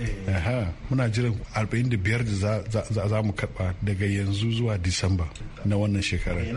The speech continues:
Speaker 2: Akwai guda sha biyu, helicopter guda sha biyu da za mu karba daga U S. Ana kiranta A H one Zulu, attack helicopter ne. Sauran guda hudu daga Turkey, eh, da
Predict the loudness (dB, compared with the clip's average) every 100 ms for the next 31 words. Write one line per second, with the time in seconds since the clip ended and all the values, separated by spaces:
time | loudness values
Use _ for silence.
0 | -4 -4 -2 -2 0 0 2 2 2 0
1 | 0 0 2 2 0 2 0 0 -2 0
2 | 0 2 0 2 2 2 2 2 2 0
3 | -2 0 0 0 0 0 2 0 0 -2
4 | -4 -6 -4 0 2 0 2 0 0 0
5 | 2 2 2 2 2 2 0 -2 -6 -10
6 | -6 -4 -2 -2 0 0 -2 -2 -2 -2
7 | -4 -2 0 2 2 2 0 0 2 2
8 | 2 -2 -2 0 0 0 0 0 0 -2
9 | -2 -10 -4 -2 0 0 0 -2 -2